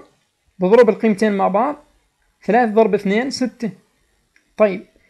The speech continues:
الثاني فيه فلوت float، فبالتالي بروح على اللي فيه float وفلوت اللي هو اثنين ونص وأربعة ونص، بالتالي،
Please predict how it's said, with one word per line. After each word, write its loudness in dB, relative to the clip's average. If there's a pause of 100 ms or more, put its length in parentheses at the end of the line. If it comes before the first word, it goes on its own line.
(140)
الثاني -2
فيه -2
فلوت 0
float، -6
فبالتالي 0
بروح 0
على 2
اللي -6
فيه -4
float -4
وفلوت -6 (320)
اللي -4
هو 0
اثنين -2
ونص -2
وأربعة 0
ونص، -6 (540)
بالتالي، 0